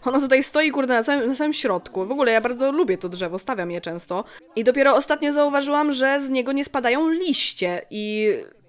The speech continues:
bo ja zawsze myślałam, że to jest liściaste drzewo, a ono jest zdecydowanie iglaste, zresztą to widać, jak się zbliży. No, może ta tekstura nie jest jakaś, nie, nie jest jakimś szczytem grafiki, ale,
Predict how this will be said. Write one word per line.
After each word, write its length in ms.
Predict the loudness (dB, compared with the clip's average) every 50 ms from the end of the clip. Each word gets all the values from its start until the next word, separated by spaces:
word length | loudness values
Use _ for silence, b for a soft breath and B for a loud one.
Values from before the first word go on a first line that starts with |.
| _ -20
bo 220 | -10 -4 0 2
ja 240 | 2 4 4 2 2
zawsze 260 | 0 -2 -4 -4 -4
myślałam, 280 | -4 -2 -4 -4 -4 -4
że 60 | -4
to 60 | -6
jest 100 | -6 -4
liściaste 520 | -4 -4 -4 0 -2 -2 -2 -2 -4 -6 -6
drzewo, 440 | -4 -4 -4 -4 -2 -2 -4 -4 -4 B B B B B B B B
a 200 | -4 -2 -2 0
ono 140 | 0 0 -2
jest 300 | -2 -4 -6 -10 -14 -14
zdecydowanie 480 | -12 -12 -6 -4 0 2 2 2 2
iglaste, 580 | 0 0 -2 0 2 2 2 0 -2 -4 -6 -4
zresztą 320 | -4 -6 -8 -6 -8 -8
to 160 | -6 -6 -6 -4
widać, 300 | -2 -2 -2 -2 -4 -6
jak 100 | -8 -8
się 140 | -8 -8
zbliży. 440 | -8 -8 -8 -8 -8 -8 -6 -6 -8
No, 140 | -8 -8 -10
może 280 | -10 -10 -10 -10 -10 -10
ta 160 | -10 -10 -10
tekstura 360 | -10 -12 -10 -8 -8 -6 -4
nie 120 | -2 -2
jest 140 | -2 -2 -4
jakaś, 220 | -8 -10 -10 -10 -10 -10 -14 -16 _ _ _ _ B B B B B B B -8
nie, 120 | -6 -2
nie 100 | 0 0
jest 100 | 0 0
jakimś 320 | 0 -4 -4 -6 -6 -6 -6
szczytem 460 | -6 -4 -2 -2 0 2 0 0 2
grafiki, 520 | 0 0 0 -2 -6 -8 -4 -2 0 2
ale, 360 | 2 2 2 4 4 4 4